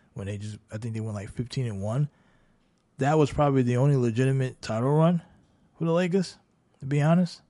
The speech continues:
where they were, like, extremely dominant. And we talking about Shaq and Kobe. And they were really on-, only dominant for one year. But anyway,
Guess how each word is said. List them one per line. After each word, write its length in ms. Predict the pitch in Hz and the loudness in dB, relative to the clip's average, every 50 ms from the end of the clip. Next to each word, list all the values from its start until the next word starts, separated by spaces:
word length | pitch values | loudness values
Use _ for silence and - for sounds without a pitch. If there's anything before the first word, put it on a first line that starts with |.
| _ _ _ _ _ _ _ _ _ _ _ _ _ _ _ _ _ _ _ _ _ _ _ _ _ _ _ _ _ _ | _ _ _ _ _ _ _ _ _ _ _ _ _ _ _ _ _ _ _ _ _ _ _ _ _ _ _ _ _ _
where 160 | - 139 131 | -2 0 2
they 80 | 131 131 | 2 2
were, 120 | 127 127 | 2 2
like, 340 | 120 127 123 120 117 - - _ - | 2 0 0 -2 -4 -8 -12 _ -12
extremely 420 | - - - 143 143 143 139 131 | -10 -6 -2 0 2 2 2 0
dominant. 520 | 110 113 107 120 135 160 175 180 185 165 - - | -2 -2 -2 0 0 2 2 2 2 0 -2 0
And 100 | 127 147 | 0 2
we 60 | 175 | 2
talking 160 | 175 196 190 | 4 2 2
about 160 | 165 127 - | 0 -2 -4
Shaq 320 | - - 165 170 156 143 135 | -4 -4 -2 -2 -2 -2 -4
and 120 | 123 107 | -6 -6
Kobe. 420 | 113 143 170 156 110 90 107 131 - - _ _ _ _ _ _ _ _ _ _ _ _ _ _ _ _ _ _ _ _ _ _ _ _ _ _ _ _ _ _ _ _ _ _ _ _ _ _ _ _ _ _ _ | -4 -2 -2 -2 -2 -4 -4 -4 -6 -8 _ _ _ _ _ _ _ _ _ _ _ _ _ _ _ _ _ _ _ _ _ _ _ _ _ _ _ _ _ _ _ _ _ _ _ _ _ _ _ _ _ _ _
And 100 | - 127 135 | -4 0 2
they 60 | 139 | 2
were 80 | 135 127 | 4 4
really 220 | 139 165 175 160 | 4 4 6 4
on-, 180 | 139 131 127 117 | 4 2 0 -2
only 140 | 127 123 | -2 0
dominant 340 | 117 131 127 135 131 123 113 | 0 2 2 2 2 0 -2
for 140 | - 110 104 | -4 -4 -4
one 260 | 101 104 120 135 135 | -2 0 2 2 2
year. 340 | 120 117 147 170 - - - _ - - - - - _ _ _ _ _ - - - _ _ _ _ _ _ _ _ _ _ _ _ _ _ _ _ _ _ _ _ _ _ _ _ _ _ _ - - - - - - - _ | 2 4 4 4 2 0 -6 _ -20 -20 -20 -20 -20 _ _ _ _ _ -20 -20 -20 _ _ _ _ _ _ _ _ _ _ _ _ _ _ _ _ _ _ _ _ _ _ _ _ _ _ _ -20 -20 -20 -20 -20 -20 -16 _
But 140 | 139 117 120 | -4 0 2
anyway, 280 | 143 147 120 95 87 | 2 2 0 -2 -6